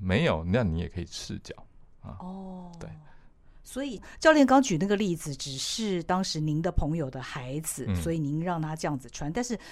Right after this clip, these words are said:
Speaker 2: 你的学生，你大概就是用赤脚跑法来让他们的双脚可以回归自然。
Speaker 1: 对，我解释一下这个之间的差异哈，
Speaker 2: 嗯。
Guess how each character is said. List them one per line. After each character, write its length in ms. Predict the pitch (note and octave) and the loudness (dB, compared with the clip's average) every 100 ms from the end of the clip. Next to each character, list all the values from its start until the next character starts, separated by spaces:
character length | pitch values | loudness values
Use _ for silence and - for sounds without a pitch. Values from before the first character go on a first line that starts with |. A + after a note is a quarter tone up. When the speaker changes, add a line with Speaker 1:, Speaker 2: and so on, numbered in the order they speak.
| - | -6
Speaker 2:
你 120 | F#3+ F3+ | -2 2
的 120 | A#3 | 2
学 200 | G#3+ E3+ | 2 0
生， 240 | - G3 | 0 0
你 80 | E3+ | 0
大 140 | E3 | -2
概 140 | F3 D#3+ | -4 -6
就 160 | E3 | -6
是 160 | D#3+ D#3+ | -8 -6
用 200 | D#3+ D3 | -4 -2
赤 320 | - - G3+ | -4 -4 -4
脚 380 | D3+ C#3+ - D2 - | -4 -6 -6 -8 -10
跑 280 | C#3+ C3+ | -10 -8
法 320 | D3+ - - - - - | -4 -2 -2 -4 -14 -10
来 120 | D3+ | -6
让 220 | E3 G3+ F3 | -2 0 0
他 120 | F3+ | -2
们 80 | E3 | -2
的 140 | G3 | -2
双 340 | - F3+ F3 F3+ | 0 0 0 0
脚 240 | E3+ - | -2 -4
可 120 | - | -6
以 120 | D3 C3+ | -8 -6
回 180 | C3+ | -8
归 180 | C3+ D3+ | -6 -6
自 280 | C#3+ - C#3 | -6 -8 -8
然。 280 | C#3+ - F#3+ - | -8 -10 -12 -8
Speaker 1:
对， 180 | - F2+ - - - | -4 -4 -6 -20 -14
我 140 | - | -12
解 180 | - F#2+ | 0 0
释 160 | - B2+ | 2 0
一 40 | |
下 140 | B2+ | 2
这 140 | G2 A2+ | 2 2
个 100 | F#2 | 2
之 220 | A#2+ D3 | 2 0
间 100 | G#2+ | 0
的 120 | F2+ | 0
差 360 | D#2+ - F2 D#2+ | 0 -4 -2 -2
异 160 | F#2 D2+ | -4 -8
哈， 80 | |
Speaker 2:
嗯。 80 | C2+ | -12